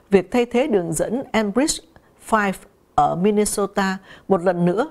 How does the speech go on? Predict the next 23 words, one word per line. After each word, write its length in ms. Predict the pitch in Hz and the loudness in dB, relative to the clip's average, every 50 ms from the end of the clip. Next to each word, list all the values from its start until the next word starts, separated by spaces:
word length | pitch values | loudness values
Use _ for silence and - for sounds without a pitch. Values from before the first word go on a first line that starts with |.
| - - | -2 -2
đó 120 | 226 285 | -2 0
là 120 | 320 - | 0 -2
sự 200 | - - - - - | -2 -4 -6 -6 -4
thay 160 | - 233 226 | -2 -2 -2
thế 180 | 226 - 247 294 | 0 -2 -2 0
đường 220 | 277 196 156 143 | 0 0 -2 -2
dẫn 180 | 139 - - 202 | -4 -4 -4 -4
đã 120 | - - | -6 -6
có, 380 | 220 - - 202 185 196 233 294 - - _ _ _ - - - - - | -6 -2 -2 -2 0 -2 -4 -6 -10 -18 _ _ _ -20 -20 -20 -18 -6
và 200 | - 175 196 185 | 0 2 2 2
đường 220 | 185 180 180 180 | 2 2 2 0
dẫn 260 | 165 180 180 233 269 240 | 0 -2 -2 -2 0 0
Mountain 380 | 233 220 214 - 226 214 208 | 0 -2 -2 -2 -4 -2 0
Valley 340 | 202 202 202 196 196 202 208 | 0 -2 0 0 0 0 0
ở 120 | - 147 | -2 -4
tiểu 200 | 143 143 - 135 | -4 -4 -4 -4
bang 280 | 127 156 190 190 185 180 | -2 -4 -4 -4 -4 -4
Virginia 760 | 170 202 202 196 185 190 202 196 190 190 190 185 180 180 175 165 | -2 -2 -2 -2 0 -2 -2 -2 0 -2 -2 -2 -2 -4 -4 -6
và 80 | - 143 | -6 -8
tiểu 220 | 135 - 147 135 | -6 -4 -4 -4
bang 260 | - 175 190 185 175 170 | -2 -4 -4 -4 -4 -4
West 280 | 190 208 254 254 - - - | -4 -4 -4 -4 -6 -6 -4
Virginia. 520 | 190 180 170 165 185 180 170 175 170 160 | -4 -4 -2 -2 -4 -4 -4 -4 -4 -6